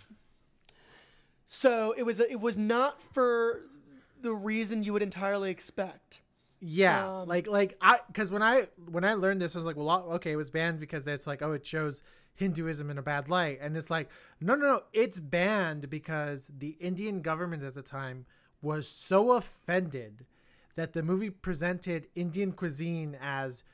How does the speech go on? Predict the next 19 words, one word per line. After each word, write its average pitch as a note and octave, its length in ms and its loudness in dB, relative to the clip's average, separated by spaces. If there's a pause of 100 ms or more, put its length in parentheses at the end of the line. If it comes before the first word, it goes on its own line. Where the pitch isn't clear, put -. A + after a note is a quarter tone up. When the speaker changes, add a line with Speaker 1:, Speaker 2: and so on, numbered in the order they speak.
(220)
Speaker 2:
chilled G#3 540 2
monkey F3 320 -2
brains." A2+ 720 -14
Speaker 1:
Yeah. F#3 260 -4 (1300)
Speaker 2:
Like, G#3+ 220 6
they A3 60 6
Speaker 1:
Yeah. A#3+ 60 10
Speaker 2:
were B3 120 12
like, G#3 220 8
"This G3+ 160 2
is G#3+ 100 -4
a, A3 80 4
this F#3+ 300 0
is G3+ 100 -4
offensive F#3 460 0
to F3 100 -2
our C3+ 100 0
culture. F3 520 -4
Like, C#3 280 -6